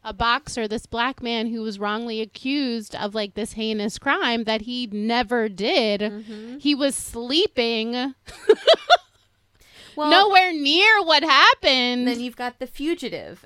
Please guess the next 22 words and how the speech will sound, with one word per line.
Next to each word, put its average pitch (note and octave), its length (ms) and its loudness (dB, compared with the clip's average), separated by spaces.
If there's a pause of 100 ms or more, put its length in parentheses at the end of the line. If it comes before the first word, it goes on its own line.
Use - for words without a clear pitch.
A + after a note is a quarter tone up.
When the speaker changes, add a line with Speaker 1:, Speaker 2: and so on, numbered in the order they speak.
Speaker 2:
and G#3 160 -12
you've G#3+ 220 -14
got, A#3 100 -4
Speaker 1:
Yeah. G3+ 320 2 (340)
Speaker 2:
um, A3 280 -10
Shawshank C#4+ 640 -8
Redemption. C#4 580 -12
Speaker 1:
Yeah. F#3+ 180 -6
Speaker 2:
And A3 240 -12
you A#3 60 -6
Speaker 1:
But E4 180 4
Hurricane's A4 520 -2
a E4+ 40 -10
true F4+ 240 -4
story. F4+ 600 -4
Speaker 2:
Oh, B3 160 -6
it A#3+ 80 -6
is? E4 340 -2
Speaker 1:
Yes. G4 540 4
Speaker 2:
Oh, G3+ 160 -12
my F3+ 180 -10
gosh. F3 800 -12